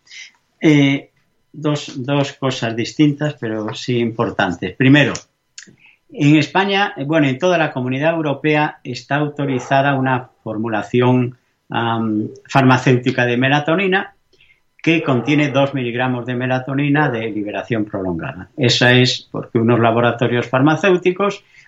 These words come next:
hicieron los estudios pertinentes y pidieron la autorización de comercializar esa melatonina como medicamento, quiere decir que necesita receta médica. No entra en la seguridad social, pero sí necesita una receta médica para poder comprarla en las farmacias.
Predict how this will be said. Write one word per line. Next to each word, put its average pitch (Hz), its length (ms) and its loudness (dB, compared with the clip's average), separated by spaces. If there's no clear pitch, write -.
hicieron 127 420 2
los 123 180 -2
estudios 127 400 0
pertinentes 151 720 2
y 131 60 -2
pidieron 123 400 2
la 127 60 2
autorización 131 880 0
de 143 220 0
comercializar 131 920 -2
esa 135 260 -4
melatonina 131 640 0
como 151 280 2
medicamento, 107 840 -4
quiere 113 160 -4
decir 147 320 0
que 120 120 2
necesita 120 500 -2
receta 110 460 -4
médica. - 500 -14
No 135 220 4
entra 139 260 0
en 107 60 -6
la 104 100 -6
seguridad 120 320 -8
social, 196 540 -2
pero 113 180 -8
sí 143 160 -2
necesita 131 500 -4
una 117 180 0
receta 110 420 -4
médica 113 560 -4
para 117 200 2
poder 120 320 0
comprarla 117 540 -2
en 107 60 -2
las 101 180 -4
farmacias. - 580 -10